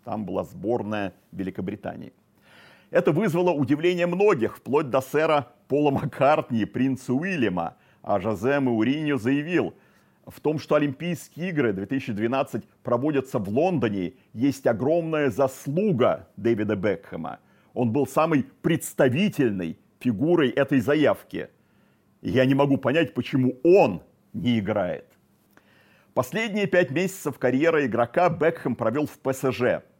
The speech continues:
а впервые в стартовом составе вышел на том самом стадионе Жофруа Гишар в Сент-Этьене, где состоялся злополучный матч с Аргентиной в девяносто восьмом. Благодаря командировке в П С Ж Дэвид стал первым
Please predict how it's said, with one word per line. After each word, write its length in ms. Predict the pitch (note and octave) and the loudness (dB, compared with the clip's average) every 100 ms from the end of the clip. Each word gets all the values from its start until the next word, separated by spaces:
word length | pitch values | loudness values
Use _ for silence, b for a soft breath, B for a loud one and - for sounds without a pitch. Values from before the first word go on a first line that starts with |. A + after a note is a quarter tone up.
| _ _ _ _ _ | _ _ _ _ _
а 100 | G2 | -8
впервые 520 | - A2 G#2 F3+ D3 | -4 -4 0 0 -2
в 40 | |
стартовом 460 | - A2+ A2 A2 G2+ | -2 0 2 0 -6
составе 540 | G#2 G2+ E3+ G3 F3 b b b | -6 -4 0 0 0 b b b
вышел 380 | - G#3 G3+ F3 | -4 -4 0 0
на 140 | C#3 | 2
том 280 | D3 F#3 G3+ | 2 0 -2
самом 440 | D#3+ - F3+ F#3 D#3 | -2 2 2 2 -2
стадионе 680 | - C3 A2 E3 F#3 E3 | -2 -2 0 0 0 -2
Жофруа 640 | G#2+ C3 C3 - C3+ C#3 C3 | 0 -2 -2 -2 4 6 4
Гишар 540 | F#2 A2+ - D3+ D3+ | 2 -6 -2 2 2
в 80 | - | 0
Сент-Этьене, 840 | - A#2+ G#2 G2+ - F#3 A3 G#3 F3+ b b b - | -4 -6 -4 -8 -4 -4 -2 -2 -4 b b b -6
где 180 | F3+ | -4
состоялся 720 | G#3+ A#3 - F3 G#3 A3 - | -4 -4 0 2 4 4 2
злополучный 640 | D3 B2 A#2+ B2+ F3+ - D3 | -2 -2 -2 -2 -4 -6 -4
матч 300 | C#3+ E3+ E3+ | 0 -2 0
с 60 | C#3+ | -4
Аргентиной 640 | A#2+ B2 B2+ - F3 E3 | -2 -2 -4 -4 -4 -2
в 80 | G#2 | -2
девяносто 420 | F#2+ A2 C3+ - | -2 -2 -4 -4
восьмом. 540 | A#2+ A#2 - G#2 E2 - _ _ b b b b b b | -4 -4 -4 -4 -4 -8 _ _ b b b b b b
Благодаря 560 | - A2+ A#2 C3+ E3+ | -6 -2 2 4 4
командировке 760 | E3 C3 A#2 A2+ C#3+ D3 - B2 | 2 -2 0 0 0 -2 0 -2
в 80 | A2 | -2
П 120 | - | -6
С 140 | G#2+ G#2+ | -6 -4
Ж 220 | D#3+ G3 | -2 0
Дэвид 280 | D#3 E3 - | 0 -2 -6
стал 280 | - D3+ | -2 -2
первым 640 | - - D#3+ F#3+ G2+ F2 - | -2 0 4 4 2 -2 -4